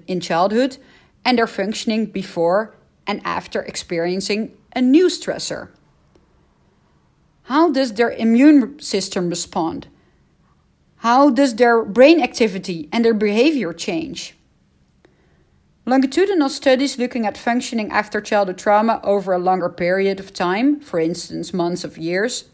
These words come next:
make it possible to answer questions such as which psychological and neurobiological factors predict resilient functioning?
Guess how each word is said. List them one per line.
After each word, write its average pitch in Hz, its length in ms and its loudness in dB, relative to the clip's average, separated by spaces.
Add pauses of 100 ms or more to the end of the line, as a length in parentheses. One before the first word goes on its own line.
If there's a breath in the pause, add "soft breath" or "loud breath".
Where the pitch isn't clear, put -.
(480)
make 277 240 0
it - 100 -8
possible 254 460 0
to 254 200 -6
answer 214 300 -2
questions 208 640 -4
such 202 240 -6
as 190 320 0 (560 soft breath)
which 392 180 -2
psychological 262 1160 2
and 180 260 -2
neurobiological 180 880 0
factors 196 500 -8
predict - 800 -4 (160)
resilient 165 420 -4
functioning? 156 720 -8